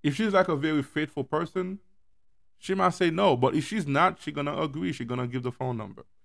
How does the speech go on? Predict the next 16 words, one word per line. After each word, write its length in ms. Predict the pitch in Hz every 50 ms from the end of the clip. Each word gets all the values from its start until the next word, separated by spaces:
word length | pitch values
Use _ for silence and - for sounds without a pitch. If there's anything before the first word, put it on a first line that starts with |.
| _ _ _ -
And 120 | - 120 127
then 100 | 123 123
they're 100 | 127 120
gonna 180 | 123 123 117
start 240 | 120 - 117 117 -
talking, 280 | - 120 120 - 123 117
they're 100 | 113 110
gonna 160 | 113 113 107
start 200 | - 117 117 -
talking, 340 | 117 120 120 120 123 117 113
they're 80 | 110
gonna 220 | - 110 117 117 -
start 220 | - - - - -
talking. 300 | - 120 - - - - - _ _ _ _ _ _ _ _ _ _ _ _ _ _ _ _ _ _ _ _ _ _ _ _ _ _ _ _ _ _ _ _ _ _ _ -
You 120 | - 123 120
know? 280 | 123 131 147 175 202